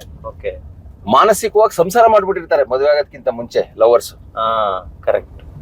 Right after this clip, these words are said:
Speaker 2: ಅಂದ್ರೆ
Speaker 1: ಕರೆಕ್ಟ್.
Speaker 2: ಭಾವಿಸ್ಬಿಟ್ರು ಅವರು.
Speaker 1: ಹೌದು, ಹೌದು, ಹೌದು.
Speaker 2: So ನಿಮ್ ಜೀವನಕ್ಕೂ ಅಷ್ಟೇ, ನಿಮಗೆ ಬೇಕು ಅಂದಿದ್ದು
Speaker 1: ಹ್ಮ್.
Speaker 2: ನನ್ನಲ್ಲಿದೆ ಅಂತ ಅನ್ಕೊಳ್ಳೋ ಅಂತ ಸ್ವಭಾವ ಏನಿದೆ ಅದಕ್ಕೆ basically law of attraction ಅಂತ ಕರೀತಾರೆ.
Speaker 1: ಓಕೆ,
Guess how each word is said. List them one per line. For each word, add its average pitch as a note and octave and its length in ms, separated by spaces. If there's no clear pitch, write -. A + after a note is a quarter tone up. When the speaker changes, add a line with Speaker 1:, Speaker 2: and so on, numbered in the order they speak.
Speaker 2:
ಅಂದ್ರೆ F3+ 360
Speaker 1:
ಕರೆಕ್ಟ್. A#2 200
Speaker 2:
ಭಾವಿಸ್ಬಿಟ್ರು D3 640
ಅವರು. E2+ 100
Speaker 1:
ಹೌದು, F#2+ 540
ಹೌದು, F#2+ 420
ಹೌದು. F#2 200
Speaker 2:
So G3 220
ನಿಮ್ G3+ 180
ಜೀವನಕ್ಕೂ B3 380
ಅಷ್ಟೇ, G#2+ 240
ನಿಮಗೆ B2 280
ಬೇಕು F#3+ 400
ಅಂದಿದ್ದು F3+ 400
Speaker 1:
ಹ್ಮ್. - 520
Speaker 2:
ನನ್ನಲ್ಲಿದೆ C#3+ 640
ಅಂತ B2 320
ಅನ್ಕೊಳ್ಳೋ D#3+ 640
ಅಂತ D3 180
ಸ್ವಭಾವ A2 460
ಏನಿದೆ F#2+ 240
ಅದಕ್ಕೆ - 340
basically G3+ 320
law F3+ 220
of D#3+ 80
attraction C#3 280
ಅಂತ E3 160
ಕರೀತಾರೆ. C#3+ 640
Speaker 1:
ಓಕೆ, G2 300